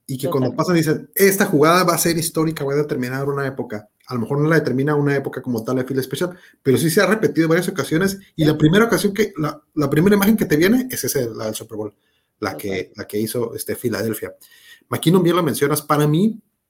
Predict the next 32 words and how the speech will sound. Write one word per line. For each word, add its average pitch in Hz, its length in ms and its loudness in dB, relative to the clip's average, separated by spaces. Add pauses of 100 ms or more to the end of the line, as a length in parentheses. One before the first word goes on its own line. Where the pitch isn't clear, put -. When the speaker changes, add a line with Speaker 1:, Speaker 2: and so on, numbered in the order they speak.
(300)
Speaker 1:
aparte - 300 -4
de 143 160 4
Kelce, 139 360 -2
porque - 200 -10
todos 196 200 0
podemos 175 360 0
ir, 160 320 0
"Ah, 156 220 -4
Kelce 190 220 -4
va 175 60 2
a - 40 0
ser 170 120 0
el 160 60 2
jugador 147 240 0
más 147 140 -2
importante", 127 540 -6 (200)
es 160 140 -4
la 220 100 6
jugada 147 240 4
fácil. - 380 -4 (640)
Speaker 2:
Total. 170 340 -12 (280)
Speaker 1:
McKinnon 147 840 4 (640)
es - 140 -2
el 196 80 0
segundo 147 880 2
jugador 127 580 -2
con 120 140 -2
más 131 200 -2
touchdown 113 440 -4 (340)
de 110 120 -6
Kansas 107 240 -6
City. - 340 -10